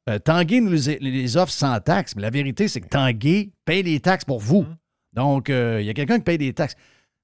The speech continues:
Speaker 1: Mais si vous allez à des endroits, il n'y a pas de taxes sur des choses qui sont des, des choses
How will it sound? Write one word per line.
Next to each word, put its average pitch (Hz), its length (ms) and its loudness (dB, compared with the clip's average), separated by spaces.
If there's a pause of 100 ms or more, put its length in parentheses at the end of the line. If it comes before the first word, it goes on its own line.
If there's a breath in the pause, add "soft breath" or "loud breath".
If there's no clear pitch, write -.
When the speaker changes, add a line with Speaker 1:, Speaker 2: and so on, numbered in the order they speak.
Speaker 1:
Mais 90 100 -14
si - 100 -8
vous 120 100 -2
allez 175 140 4
à 240 60 4
des 160 200 2
endroits, 131 440 0
il 135 60 -4
n'y 92 40 -6
a 85 60 -8
pas 120 140 -6
de - 120 -12
taxes 160 300 -2
sur 117 220 -2
des 101 140 -8
choses 143 380 -2
qui - 100 -12
sont 131 220 -2
des, 95 220 -8
des 90 160 -10
choses 127 280 -4